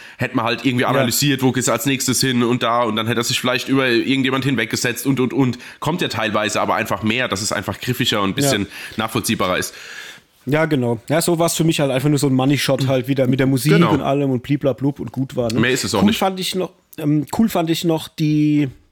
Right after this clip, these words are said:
Speaker 2: Szenen natürlich, wo sie sich mit den Steinen so ein bisschen befeuern, vor allem als, äh, Obi-Wan wieder zurückkommt aus den, aus diesem Stein und er dann so dasteht und die, und, und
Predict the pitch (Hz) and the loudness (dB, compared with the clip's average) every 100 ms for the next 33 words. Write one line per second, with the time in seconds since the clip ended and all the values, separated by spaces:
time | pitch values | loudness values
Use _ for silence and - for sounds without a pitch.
0 | _ _ _ - - - 147 143 131 147 | _ _ _ -8 -4 0 2 2 0 -2
1 | - 147 131 139 151 131 120 - 131 156 | 0 0 0 -2 0 0 0 -2 -2 0
2 | 226 170 170 175 139 - 165 214 - 131 | 0 -2 0 -2 -4 -4 -2 -2 -6 -2
3 | 139 123 131 - 131 131 127 120 151 135 | -2 -2 -6 -6 -2 2 2 0 -2 0
4 | 127 135 185 151 127 - 131 165 - 220 | 2 0 0 0 0 -2 -2 0 -2 -4
5 | - - 147 135 143 135 - 143 143 - | -4 -8 -6 -2 -4 -4 -6 -4 -4 -2
6 | - 170 139 135 135 123 127 151 156 - | -2 -2 -2 -2 -2 -4 -2 0 0 0
7 | 196 151 123 135 - 143 156 135 | 0 0 0 -2 0 -2 0 -2